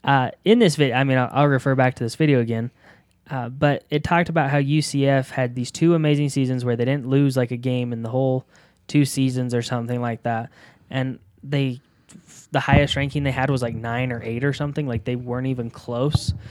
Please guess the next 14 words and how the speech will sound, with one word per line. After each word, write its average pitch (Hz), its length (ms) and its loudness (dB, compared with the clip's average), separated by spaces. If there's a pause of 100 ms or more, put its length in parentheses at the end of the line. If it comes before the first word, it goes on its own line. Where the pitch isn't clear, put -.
(260)
in 139 140 -2
the 123 60 -4
C 135 220 -2
F 123 120 -6
P 123 160 -6
talks, - 600 -6
and 156 160 0
it's 143 80 -2
kinda 151 220 -4
like 131 260 -4
with 135 240 -2
Cincinnati 123 560 -4
this 156 260 0
year. 190 240 2